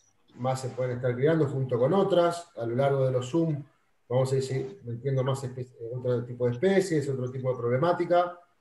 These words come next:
y, y nada, y seguir aportando un poco para, para lo que es la nor-, ornitología y más que nada la ornitología argentina, ¿no? Que está, que tiene muchas cositas ahí que,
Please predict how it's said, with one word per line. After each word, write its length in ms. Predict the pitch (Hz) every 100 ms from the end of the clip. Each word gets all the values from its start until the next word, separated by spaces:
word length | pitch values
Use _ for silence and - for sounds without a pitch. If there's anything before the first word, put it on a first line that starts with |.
| _ _ _
y, 380 | 127 123 120 113
y 800 | 110 107 107 _ _ _ _ 147
nada, 360 | 151 127 117
y 60 | 117
seguir 260 | 127 143 151
aportando 840 | 143 - 165 156 143 135 - - _ -
un 120 | 135
poco 240 | 170 151
para, 460 | 131 123 117 104 - _ _ _ _ _
para 160 | 117 113
lo 120 | 123
que 80 | 143
es 60 |
la 80 | 135
nor-, 480 | 127 123 123 123 123 -
ornitología 680 | 117 120 120 120 190 196
y 240 | 156 131 120
más 200 | 123 123
que 60 |
nada 180 | 143 147
la 80 | 127
ornitología 480 | 120 110 113 113 127
argentina, 440 | 127 127 160 123
¿no? 140 | 156 156
Que 80 |
está, 480 | 127 131 120 107 - _ _ _ _ _
que 100 | -
tiene 200 | - 139
muchas 580 | 139 139 135 117 - - _ _ _
cositas 500 | 113 - 135 135 123
ahí 300 | 127 135 131
que, 540 | 123 117 107 - _